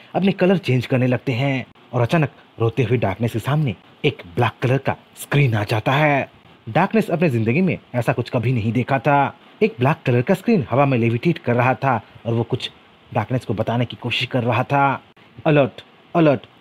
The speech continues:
सिस्टम एक्टिवेटेड, अब तुम एरा चेंज कर सकते हो स्पिरिचुअल पावर को एक्टिवेट करने के लिए," बोल के डार्कनेस के सामने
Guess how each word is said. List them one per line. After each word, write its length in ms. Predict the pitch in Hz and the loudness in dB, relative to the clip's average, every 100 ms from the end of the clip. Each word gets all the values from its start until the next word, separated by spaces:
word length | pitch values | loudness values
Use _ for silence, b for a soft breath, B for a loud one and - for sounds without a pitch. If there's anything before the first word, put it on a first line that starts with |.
| - | -2
सिस्टम 280 | 233 - 175 170 | 0 0 0 0
एक्टिवेटेड, 720 | - 139 135 123 147 139 117 _ - - | 0 2 0 2 2 2 0 _ -8 -4
अब 140 | 202 - | -2 0
तुम 120 | 208 - _ | -2 -4 _
एरा 160 | 185 220 | -2 -2
चेंज 280 | - 147 - | 0 -2 2
कर 120 | 143 | 0
सकते 280 | 151 - 165 | 0 0 2
हो 260 | 143 143 - - | 2 0 -4 -10
स्पिरिचुअल 360 | - 139 - 135 | -2 0 0 0
पावर 240 | 117 135 | 0 0
को 100 | 139 | 0
एक्टिवेट 340 | 120 143 135 | 0 0 -2
करने 300 | - 135 139 | 0 -2 0
के 120 | 127 151 | 0 0
लिए," 420 | 151 151 147 120 _ - | 2 2 2 -4 _ -2
बोल 140 | 220 277 | 0 2
के 100 | 214 | 2
डार्कनेस 360 | 127 143 180 | 2 2 0
के 80 | - | -2
सामने 320 | 214 240 175 | -2 0 0